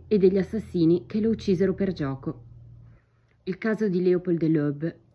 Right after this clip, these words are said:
è stato fonte di ispirazione per numerose opere teatrali e cinematografiche. Nel millenovecentoventinove Patrick Hamilton prese spunto dal caso per scrivere il dramma teatrale Rope, che ispirò il film Nodo alla gola,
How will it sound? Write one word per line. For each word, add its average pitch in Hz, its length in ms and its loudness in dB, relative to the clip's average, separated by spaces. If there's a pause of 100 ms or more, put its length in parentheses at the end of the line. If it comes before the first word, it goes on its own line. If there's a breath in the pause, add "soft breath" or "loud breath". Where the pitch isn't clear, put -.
è 233 80 -2
stato 240 320 -4
fonte 233 320 0
di 190 80 -2
ispirazione 196 680 -2
per 185 200 -2
numerose 190 540 2
opere 175 320 -2
teatrali 190 580 -2
e 175 120 -4
cinematografiche. 151 1040 -4 (520 soft breath)
Nel 170 160 -2
millenovecentoventinove 160 1500 -2 (400 soft breath)
Patrick 190 400 -6
Hamilton 170 560 -2 (300 soft breath)
prese 220 260 -2
spunto 180 420 0
dal 165 180 0
caso 208 360 -4
per 220 160 -6
scrivere 175 420 0
il 170 120 -2
dramma 185 340 0
teatrale 175 640 -4
Rope, 160 420 -2 (920)
che - 100 -2
ispirò 180 400 0
il 165 80 -2
film 165 480 0
Nodo 190 280 0
alla 165 180 0
gola, 151 340 -2